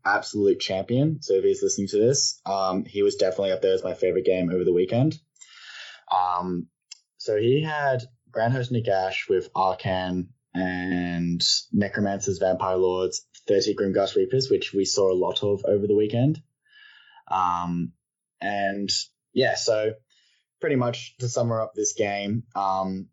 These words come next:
he was being, so the way I usually play, I always have Harpies up in the sky as a huge threat,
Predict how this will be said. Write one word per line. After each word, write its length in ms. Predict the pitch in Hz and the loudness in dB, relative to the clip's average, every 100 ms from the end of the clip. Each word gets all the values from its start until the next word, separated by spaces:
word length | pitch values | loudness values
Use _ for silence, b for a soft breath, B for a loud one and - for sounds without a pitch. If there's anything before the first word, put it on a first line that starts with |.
| _ | _
he 260 | - 123 156 | -6 0 2
was 160 | 160 | 2
being, 720 | 127 - 117 110 104 104 101 - | -2 -2 0 0 0 -2 -6 -6
so 200 | - 101 | -2 0
the 120 | 107 | 2
way 180 | 110 107 | 2 2
I 120 | 98 | 0
usually 220 | 98 101 | 0 0
play, 180 | 95 98 | -2 -2
I 60 | 95 | 0
always 200 | 98 101 | 0 0
have 100 | 101 | 0
Harpies 320 | 98 95 95 | 0 2 2
up 140 | 95 | 0
in 80 | 98 | -2
the 60 | 95 | -2
sky 280 | - 92 95 | -2 0 0
as 100 | 90 | -2
a 20 | |
huge 340 | - 92 90 - | -2 -2 -2 0
threat, 380 | 101 - - | 2 4 0